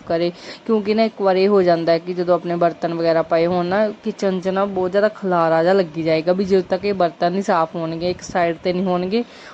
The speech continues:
ਉਦੋਂ ਤੱਕ ਦਿਲ ਨੂੰ ਸਕੂਨ ਨਹੀਂ ਮਿਲਣਾ, ਮੈਨੂੰ ਤਾਂ ਬਿਲਕੁਲ ਨਹੀਂ ਮਿਲਣਾ। ਮੈਂ ਆਪਣੇ ਬਰਤਨ ਵਗੈਰਾ ਸਾਫ਼ ਕਰਕੇ ਸਾਈਡ 'ਤੇ ਰੱਖ ਕੇ ਫਿਰ ਮੈਨੂੰ ਇਹ ਹੁੰਦਾ, ਹਾਂ ਹੁਣ ਠੀਕ ਹੈ।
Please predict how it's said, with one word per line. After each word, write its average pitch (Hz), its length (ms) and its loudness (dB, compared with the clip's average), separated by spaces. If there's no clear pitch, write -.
ਉਦੋਂ 220 120 2
ਤੱਕ 214 300 0
ਦਿਲ 202 280 4
ਨੂੰ 202 140 0
ਸਕੂਨ 196 400 0
ਨਹੀਂ 185 220 2
ਮਿਲਣਾ, 151 300 -2
ਮੈਨੂੰ 190 320 0
ਤਾਂ 190 100 0
ਬਿਲਕੁਲ 165 360 -2
ਨਹੀਂ 180 100 0
ਮਿਲਣਾ। 185 260 0
ਮੈਂ 190 140 0
ਆਪਣੇ 185 300 -2
ਬਰਤਨ 185 360 0
ਵਗੈਰਾ 180 300 2
ਸਾਫ਼ 180 280 0
ਕਰਕੇ 185 200 -4
ਸਾਈਡ 175 280 0
'ਤੇ 170 100 -6
ਰੱਖ 175 200 -2
ਕੇ 196 100 -4
ਫਿਰ 185 220 0
ਮੈਨੂੰ 175 240 0
ਇਹ 170 60 2
ਹੁੰਦਾ, 170 260 0
ਹਾਂ 175 200 2
ਹੁਣ 180 220 -4
ਠੀਕ 160 220 -4
ਹੈ। 185 60 -16